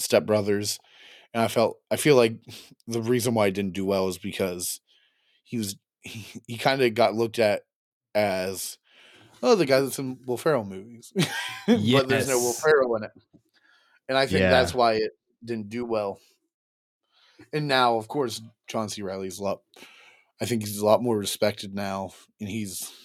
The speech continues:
Speaker 1: done a lot more different stuff. And I
Speaker 2: Yeah.
Speaker 1: think same way with Forte. Like, Forte obviously loves this character. He came back to it eleven years later and did a eight episode series.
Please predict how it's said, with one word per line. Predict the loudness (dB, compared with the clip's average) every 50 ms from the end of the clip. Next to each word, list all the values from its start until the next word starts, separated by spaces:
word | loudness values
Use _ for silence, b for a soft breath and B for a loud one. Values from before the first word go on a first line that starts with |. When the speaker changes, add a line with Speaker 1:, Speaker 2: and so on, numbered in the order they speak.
| B B B B _ -20 -10 -2
Speaker 1:
done | 2 2 2
a | 4
lot | 4 2 4 2 0 0
more | -2 -2 0 0 0
different | -2 -2 0 0 0 0 -2 -8 -8 -8
stuff. | -6 -2 0 2 2 2 0 -2 -10 -16 _ b b b b b b b b b b b
And | -2 2 2 4
I | 4 2
Speaker 2:
Yeah. | 2
Speaker 1:
think | 0 -2 -4 -4 -6
same | -4 0 0 0 2 4
way | 4 4 6
with | 6 6 4 2 2 -2 -8 -16 _ _ _ -16 -6
Forte. | 2 4 4 4 4 2 -2 -4 -4 -4 -10 -20 -20 _ _ _ _ -20 -20 _ _ _ _ _ -20
Like, | -20 -16 -16 -16 -16 _ b b b b b b b b b b b b
Forte | 4 6 6 6 8 6 6 6 4
obviously | 6 6 4 6 4 2 0 0 -2 0
loves | 2 2 2 2 2 -2
this | -4 -6 -4
character. | 0 2 2 2 0 -2 -6
He | -8 -8 -8 -6
came | -2 -2 -2 0
back | 2 2 2 2 0
to | 0 -2 -2
it | -2 -4
eleven | -4 -2 0 0 0 0 -2 -4
years | -4 -4 -6 -6 -4 -2
later | -2 0 0 -2 -6
and | -8 -6 -6
did | -4 -2 -2
a | -2 -4 -2 2 2
eight | 2 4 4
episode | 2 0 0 0 0 0 0 -2 0
series. | 0 2 2 2 0 -2 -6 -8 -10 -14